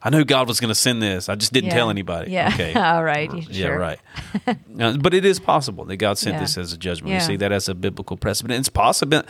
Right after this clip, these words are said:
Speaker 1: possible that the devil is involved. I think there's,
Speaker 2: Mm-hmm.
Speaker 1: it's not just possible, it's absolutely true. And certainly
Speaker 2: Right.
Speaker 1: the Lord can use the, the devil to,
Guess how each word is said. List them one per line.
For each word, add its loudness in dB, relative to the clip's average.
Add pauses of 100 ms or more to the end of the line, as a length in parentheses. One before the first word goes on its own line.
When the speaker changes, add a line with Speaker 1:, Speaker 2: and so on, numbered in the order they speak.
(220)
Speaker 1:
possible 2
that 4
the -2
devil 2 (440)
is 2
involved. 4
I -4
think -2
there's, -4
Speaker 2:
Mm-hmm. -6
Speaker 1:
it's -10
not -2
just -8
possible, 2
it's -10
absolutely -2 (180)
true. 4
And -6
certainly 2
Speaker 2:
Right. -10
Speaker 1:
the 0
Lord 2
can -4
use 2
the, 0
the -4
devil 2
to, 0